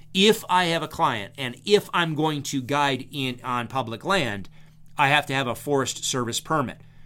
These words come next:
Down in Arizona, that's a little bit easier because you can go wherever the heck you want and you can get a Forest Service permit, whichever forest, you, wherever, whatever unit that you end up getting hired in.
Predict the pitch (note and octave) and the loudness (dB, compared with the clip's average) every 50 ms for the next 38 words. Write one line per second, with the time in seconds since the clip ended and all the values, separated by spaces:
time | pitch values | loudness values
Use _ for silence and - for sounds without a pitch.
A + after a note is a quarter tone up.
0 | - - - A#2+ A#2 D3 D3+ D3+ C#3 C3 B2 C3 B2 A#2 A2+ D3+ E3+ E3 D3 C3 | -18 -16 -8 0 2 2 4 4 2 0 0 0 0 0 0 2 2 2 0 2
1 | A#2 C#3 C#3+ C3+ - C3+ C3+ C3 C#3+ C#3+ C3+ A#2+ B2+ - - - D#3 D#3+ D#3 C3+ | 2 2 2 2 0 0 0 2 2 2 2 0 -2 -4 -4 -2 0 0 0 0
2 | G#2+ B2 B2+ A#2+ B2 A#2+ C#3 C3 A#2+ G#2 A#2 C3 B2 A#2+ A2 B2 A#2+ A2+ A#2+ B2 | 0 -2 -2 -2 -2 -4 -2 -4 -4 -2 -4 -4 -4 -4 -2 -2 -2 0 0 0
3 | B2 A#2 G2+ A2 A2 G2+ A2+ A#2 A2+ - A2+ G#2+ G#2+ A#2 A#2 A#2+ A#2 - A#2+ A2 | 0 0 -2 -4 -4 -4 -4 -4 -4 -4 -6 -4 -2 0 0 0 0 -2 -4 -6
4 | A2 A2 G#2+ G#2 A2 A2 G#2+ - - G#2+ G#2+ G#2 - - A2 G#2+ G2 G2+ - - | -6 -4 -4 -6 -6 -6 -8 -8 -6 -6 -6 -4 -4 -4 -6 -6 -6 -8 -8 -2
5 | - E3+ E3+ D3 C3+ A#2+ - - - - - - - - C3 B2+ - C3+ B2 A#2 | 0 2 2 2 0 -2 -4 -8 -14 -20 -20 -12 -6 -6 -4 -2 0 -2 -2 -2
6 | A2 - - B2 A#2+ A#2 A2 - - B2 - C3 B2 B2+ C3 B2+ A#2+ A#2 A2 A2 | -6 -6 -4 -4 -4 -4 -4 -6 -8 -10 -8 -4 0 2 2 2 2 2 0 -2
7 | A2 A2 A#2+ A#2+ A#2+ A2 A2 A#2 A2 A2 A2 A2 G#2+ G2 G#2+ G#2+ G#2+ F#2+ - A2+ | -2 -2 -2 -2 0 -2 -2 -2 -2 -2 -2 -4 -4 -8 -8 -8 -10 -8 -6 -4
8 | A2+ A2 G#2+ G#2 G2+ G2+ F#2+ - G#2 G2+ G2 G2 F#2 - G2+ G2 F#2+ F#2+ G2+ C3+ | -4 -2 -2 -2 -4 -6 -8 -6 -8 -8 -8 -8 -8 -8 -8 -8 -6 -4 -2 -2
9 | C#3+ A#2+ F2 | -2 -2 -4